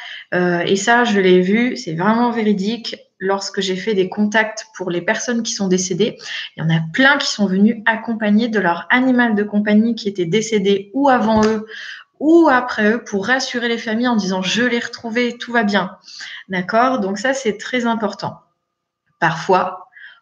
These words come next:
on ne les retrouve pas. Pourquoi ? Parce que certains animaux ont été malmenés, maltraités, violentés. Et donc, bah, forcément, ils vont pas attendre leur, euh, maître et ils vont partir dans l'astral.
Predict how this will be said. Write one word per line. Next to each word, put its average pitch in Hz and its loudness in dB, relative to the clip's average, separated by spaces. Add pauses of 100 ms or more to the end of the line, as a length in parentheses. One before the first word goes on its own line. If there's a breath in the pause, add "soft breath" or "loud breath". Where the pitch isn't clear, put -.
(540)
on 226 -2
ne 220 0
les 208 4
retrouve - -8
pas. - -14 (840 loud breath)
Pourquoi ? 214 0
Parce 208 -2
que 214 -2
certains 202 -2
animaux 196 -2 (200)
ont 185 -4
été 233 -4
malmenés, 214 4 (160)
maltraités, 214 0 (420)
violentés. 208 -2 (320 loud breath)
Et 185 -6
donc, 220 -2
bah, 160 -6
forcément, 202 -4
ils 226 0
vont 165 -4
pas 220 0
attendre 226 -2
leur, 170 -2
euh, 156 -4
maître 170 -4 (480 loud breath)
et 214 4
ils 190 2
vont 180 0
partir 220 -4
dans 202 0
l'astral. - -4